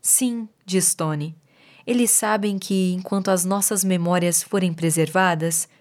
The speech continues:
jamais deixaremos de existir." Embora as lágrimas continuem a brotar e cair, Ana sente que o seu coração está aquecido,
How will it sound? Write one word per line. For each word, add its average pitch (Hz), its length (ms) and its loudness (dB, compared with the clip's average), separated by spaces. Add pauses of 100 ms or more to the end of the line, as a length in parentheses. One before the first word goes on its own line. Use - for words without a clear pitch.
(300)
jamais 240 500 0
deixaremos 214 640 0
de 202 60 0
existir." 202 640 0 (800)
Embora 247 360 4
as 226 100 0
lágrimas 185 520 2
continuem 190 680 -2
a 180 60 0
brotar 175 500 0
e 190 40 -2
cair, 170 540 0 (580)
Ana 247 280 2
sente 233 420 -2
que - 100 -2
o 220 60 0
seu 220 200 0
coração 220 560 0
está 220 280 -2
aquecido, 196 760 -2